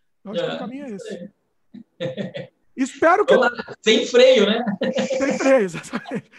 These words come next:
Speaker 1: Espero que esse programa tenha servido pra, pra vocês que não conhecem, tenham, que te-, tenham ficado curio-, curiosos pra conhecer. E assim, eu garanto, vocês vão gostar. Assim, é, é, isso me abriu minha, minha cabeça. Quando eu era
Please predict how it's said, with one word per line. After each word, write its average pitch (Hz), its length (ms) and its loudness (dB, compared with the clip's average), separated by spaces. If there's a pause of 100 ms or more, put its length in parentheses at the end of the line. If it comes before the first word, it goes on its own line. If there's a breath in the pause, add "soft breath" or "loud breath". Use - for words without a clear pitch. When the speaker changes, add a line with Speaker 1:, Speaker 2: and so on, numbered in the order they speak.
(280 loud breath)
Speaker 1:
Espero 339 500 0
que 359 320 2
esse 294 220 -2
programa 294 540 -2
tenha 320 280 -8
servido 311 480 -4
pra, 285 220 -2
pra 269 240 -6
vocês 294 380 -6
que - 80 -8
não 339 120 -6
conhecem, 269 640 -4 (560 loud breath)
tenham, 330 240 -2
que 294 140 -6
te-, 320 260 -6
tenham 349 220 -6
ficado 330 340 -10
curio-, 311 480 -8
curiosos 294 540 0
pra 262 160 -12
conhecer. 269 480 -8 (320 loud breath)
E 285 80 -6
assim, 302 320 -10 (100)
eu 254 140 -4
garanto, 240 500 -6
vocês 226 320 -16
vão 262 340 -2 (240 soft breath)
gostar. 262 420 -6
Assim, 190 280 -12
é, 220 60 -10
é, 247 260 -4 (320 loud breath)
isso 392 460 0
me 339 80 -2
abriu 302 340 -2
minha, 311 160 -8 (140)
minha 262 560 -8
cabeça. 220 520 -12
Quando 254 180 -6
eu 269 60 0
era 277 220 -6